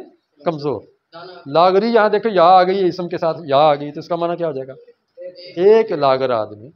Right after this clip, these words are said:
दाना हो अक्लमंद, दानिस्तन मस्दर से है। किससे बना है? दानिस्तन मस्दर है, जानना, और उससे दानद मुजारे हो गया और उससे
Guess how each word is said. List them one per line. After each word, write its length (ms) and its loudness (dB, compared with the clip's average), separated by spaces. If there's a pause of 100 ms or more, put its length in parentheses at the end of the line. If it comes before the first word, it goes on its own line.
(380)
दाना 400 2 (680)
हो 160 0
अक्लमंद, 560 -6 (240)
दानिस्तन 520 -4
मस्दर 280 -2
से 120 -12
है। 140 -14 (460)
किससे 180 -12
बना 180 -4
है? 100 -6 (1000)
दानिस्तन 840 -4 (640)
मस्दर 400 -6
है, 160 -2
जानना, 400 -2 (600)
और 100 -4
उससे 340 -6
दानद 540 -2 (680)
मुजारे 380 -2
हो 140 4
गया 180 0 (720)
और 320 4
उससे 400 -6